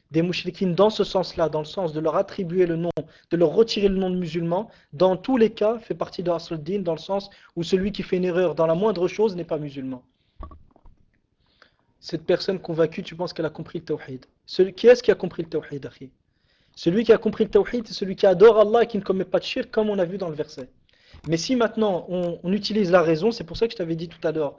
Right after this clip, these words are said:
tout à l'heure que la raison n'est pas une source de législation. Si on utilise la raison, certes, on peut rentrer, on peut commencer par là, di-, commencer par ce sujet, dire que s'il considère que celui qui fait du shirk, il est toujours musulman, il n'a pas compris le tawhid.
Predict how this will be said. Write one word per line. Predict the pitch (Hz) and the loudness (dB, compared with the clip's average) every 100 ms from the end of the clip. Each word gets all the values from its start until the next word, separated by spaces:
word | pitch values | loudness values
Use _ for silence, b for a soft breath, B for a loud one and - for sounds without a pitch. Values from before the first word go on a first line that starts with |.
| b b | b b
tout | - 180 | -14 0
à | 170 | 2
l'heure | 160 - | 2 2
que | 170 | 2
la | 160 | 4
raison | 151 180 190 | 4 2 0
n'est | 160 | -2
pas | 156 240 | 0 0
une | 220 202 | 0 -2
source | - 190 147 | -4 -8 -4
de | 156 | -4
législation. | 147 143 - 139 214 220 B B | -4 -6 -10 -8 -6 -8 B B
Si | - - | -8 2
on | 226 | 4
utilise | 240 226 240 226 | 4 2 0 4
la | 202 | 6
raison, | 180 180 220 294 - _ | 6 4 2 0 -4 _
certes, | - - 202 226 196 | -18 4 4 4 -2
on | |
peut | 170 190 | -2 0
rentrer, | 185 165 180 175 185 170 B B - | 0 0 -2 0 -2 -2 B B -10
on | |
peut | - 190 175 - 180 - | 0 2 2 -4 -16 -2
commencer | 175 175 170 170 | 0 0 -2 0
par | 165 156 | 2 4
là, | 185 202 | 4 4
di-, | 165 175 180 165 | 0 -6 -8 -12
commencer | 170 170 170 | -6 -4 -2
par | 170 - | -2 -4
ce | 165 | -8
sujet, | - 165 | -4 -2
dire | 160 175 | -2 -4
que | - 156 B B | -4 -6 B B
s'il | - 185 180 170 | -12 -6 -6 -4
considère | 180 160 170 180 175 | -6 -6 0 0 0
que | 165 | -4
celui | 170 170 | -4 -4
qui | - | -4
fait | 170 | -6
du | 165 | -4
shirk, | - 180 | -6 -4
il | 170 | -4
est | 165 | -6
toujours | 170 170 | -6 -6
musulman, | 165 165 170 170 B B | -4 -4 -2 -4 B B
il | 160 | 0
n'a | 165 | 0
pas | 175 | 0
compris | 170 165 175 | -4 -8 -8
le | 165 | -4
tawhid. | 165 - 233 | -4 -4 -6